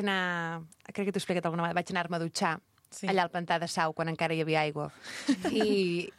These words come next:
Speaker 1: et recomanen, si has d'anar-te a dutxar en un lloc hippie, que utilitzis aquell sabon, aquell
Speaker 2: Sí,
Speaker 1: sabó
Speaker 2: els
Speaker 1: hippies.
Speaker 2: hidrodegradables.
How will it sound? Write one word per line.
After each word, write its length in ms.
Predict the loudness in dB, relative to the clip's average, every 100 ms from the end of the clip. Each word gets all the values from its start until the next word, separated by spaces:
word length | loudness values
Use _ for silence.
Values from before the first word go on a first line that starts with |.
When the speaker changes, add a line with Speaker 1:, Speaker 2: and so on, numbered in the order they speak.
| -10
Speaker 1:
et 240 | -4 -2 -2
recomanen, 460 | 0 2 2 0
si 100 | 0 0
has 100 | 2
d'anar-te 320 | 0 0 -2
a 20 |
dutxar 220 | -4 -2 0
en 60 |
un 80 | 0
lloc 160 | 0 0
hippie, 180 | -2 -2
que 100 | 0
utilitzis 420 | 0 0 -2 -2 -2
aquell 200 | -2 -2
sabon, 500 | -2 0 0 -2 -4
aquell 300 | -8 -2 0
Speaker 2:
Sí, 60 | 2
Speaker 1:
sabó 180 | 2 0
Speaker 2:
els 100 | 2
Speaker 1:
hippies. 120 | 4
Speaker 2:
hidrodegradables. 760 | 6 6 4 2 0 -6 -10